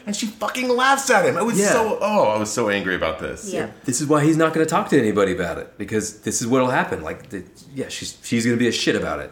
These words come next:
Speaker 1: Yeah.
Speaker 3: Mm-hmm.
Speaker 1: It's, uh, I had a really visceral reaction to this, reading this section. It was like, oh.
Speaker 2: Yeah,
Speaker 1: Made
Speaker 2: so,
Speaker 1: me so upset.
Speaker 2: yeah, Elaine's back in the, the bad books, in my opinion.
Speaker 3: Mm-hmm.
Speaker 1: Yep, I feel the same way. I was,
Speaker 2: And
Speaker 1: like, warming up to Elaine.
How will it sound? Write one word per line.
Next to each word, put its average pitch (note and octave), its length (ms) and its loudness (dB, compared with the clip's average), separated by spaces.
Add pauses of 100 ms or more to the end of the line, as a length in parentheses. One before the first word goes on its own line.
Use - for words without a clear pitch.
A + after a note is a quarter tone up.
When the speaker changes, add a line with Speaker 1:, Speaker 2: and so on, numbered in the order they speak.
(140)
Speaker 1:
Yeah. D#2+ 320 0
Speaker 3:
Mm-hmm. C#4 240 -8 (680)
Speaker 1:
It's, - 300 -6
uh, E2+ 260 0
I F#2 80 -2
had A2 160 0
a F#2+ 60 -2
really G2 260 0
visceral E2+ 560 -4
reaction D2 560 -4
to C#2 80 -16
this, C#2 400 -12
reading F2+ 360 -4
this D#2 140 -4
section. C#2 540 -6
It D2+ 60 -8
was C#2+ 160 -12
like, - 160 -10
oh. D#2+ 240 -2 (420)
Speaker 2:
Yeah, E2+ 240 0
Speaker 1:
Made E2+ 100 -6
Speaker 2:
so, A2+ 100 2
Speaker 1:
me F#2 40 -2
so D#2 180 -4
upset. - 440 -8
Speaker 2:
yeah, G#2+ 120 0
Elaine's A#2 420 0
back G#2 260 -2
in F#2+ 80 -4
the, E2+ 220 -8 (160)
the A2+ 100 -4
bad G#2 260 0
books, - 460 -4
in G#2 100 -8
my G2+ 140 0
opinion. G2 380 -2
Speaker 3:
Mm-hmm. G#2 280 -8
Speaker 1:
Yep, F#2 320 -2
I E2 260 0
feel F#2+ 200 -4
the F#2+ 80 -2
same F#2 220 0
way. E2 100 2
I C#2 100 0
was, E2+ 100 2
Speaker 2:
And B2 100 0
Speaker 1:
like, D2+ 180 -2
warming A2+ 300 2
up A#2 160 0
to G2 120 0
Elaine. D2+ 380 -2